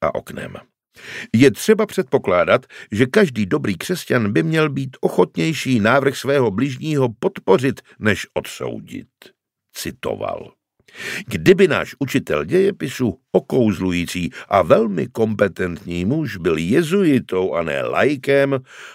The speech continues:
mohl by ředitele napadnout na základě principů a hodnot.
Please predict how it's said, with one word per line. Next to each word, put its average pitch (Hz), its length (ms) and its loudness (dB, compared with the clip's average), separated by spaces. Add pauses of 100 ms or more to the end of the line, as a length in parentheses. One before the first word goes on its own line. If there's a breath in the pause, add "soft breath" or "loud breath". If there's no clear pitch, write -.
(120)
mohl 135 380 6
by 196 160 0
ředitele 170 500 -2
napadnout 123 680 0
na 139 180 2
základě 104 580 2
principů 101 640 -4
a 175 40 6
hodnot. 73 440 -2